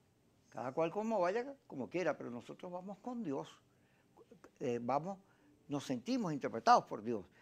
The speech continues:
<laughs> Y la Vale-, y la Valera le dice, "Pero, bueno, ah, tú estás diciendo que yo no soy católica".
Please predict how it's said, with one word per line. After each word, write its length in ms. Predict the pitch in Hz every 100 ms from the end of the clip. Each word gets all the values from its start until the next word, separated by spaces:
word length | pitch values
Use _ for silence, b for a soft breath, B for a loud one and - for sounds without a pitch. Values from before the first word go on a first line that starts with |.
| b
<laughs> 300 | - 403 -
Y 40 | 330
la 80 |
Vale-, 300 | 254 233 180
y 40 | 196
la 120 | 165
Valera 320 | 147 143 190
le 80 | 190
dice, 180 | 165 196
"Pero, 200 | 185 190
bueno, 200 | 302 339
ah, 160 | 330 330
tú 80 | 466
estás 200 | 392 339
diciendo 300 | 381 370 370
que 60 | 359
yo 120 | 330
no 40 |
soy 140 | 320 339
católica". 580 | 294 311 302 262 214